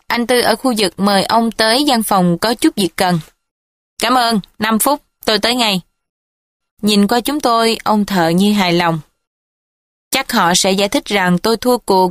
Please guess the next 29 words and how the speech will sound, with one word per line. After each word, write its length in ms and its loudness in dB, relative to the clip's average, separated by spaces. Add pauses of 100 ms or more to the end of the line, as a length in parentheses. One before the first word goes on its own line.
vì 120 0
tôi 220 0
choáng 360 -2
đường 160 2
hẻm 240 0
công 200 0
cộng. 320 0 (380)
Anh 160 -2
em 220 2
nói 120 0
chuyện 260 0
vui 160 0
với 100 0
nhau, 320 2 (140)
nếu 180 0
chờ 240 0
được 140 2
thì 200 -4
chờ. 280 0 (520)
Dầu 180 0
sao 420 0 (100)
cũng 280 0
chẳng 240 0
làm 200 0
sao, 340 0 (380)
dẫu 180 2
có 140 -2
bề 180 2
nào 300 0